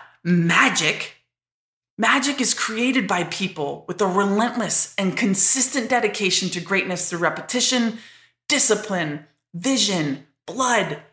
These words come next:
sweat, and tears. Magic is hard-earned. You have opportunities for magic moments ahead of you,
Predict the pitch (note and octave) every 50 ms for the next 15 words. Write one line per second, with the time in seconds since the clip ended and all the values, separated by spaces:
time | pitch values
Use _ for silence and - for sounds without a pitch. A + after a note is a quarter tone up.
0 | _ _ - - - - G3+ G3+ G#3 G#3 G3+ G#3 - - - - G3+ G3 G3 G3+
1 | G3 G3+ - - E3 D3+ C#3+ C#3+ C#3+ D3 - - - - - _ _ _ _ _
2 | _ _ _ _ _ _ _ _ - F#3 G3 A3 A#3+ C4 B3+ B3 D4 D4 C#4+ -
3 | - - - _ _ - G3 F3 - - - - - - - F3+ E3 D#3+ D#3+ D3+
4 | D3 D3 C3+ C3+ C3 C3 C3 B2+ - C3+ - - - _ _ _ _ _ _ _
5 | _ _ _ _ _ _ _ _ _ _ _ _ - F#3+ A3 C4+ C#4+ C#4 C4+ B3+
6 | A#3 A3+ G#3 G3 - G#3+ G#3+ G#3+ G3+ G3+ F#3+ F#3+ - - E3+ E3+ E3 D#3 D#3+ D#3
7 | D3+ D#3 D#3+ E3 D#3 D#3 D3+ C#3+ D3+ D#3 E3 F3+ E3 D#3+ D#3 C#3+ C#3 C3 C3+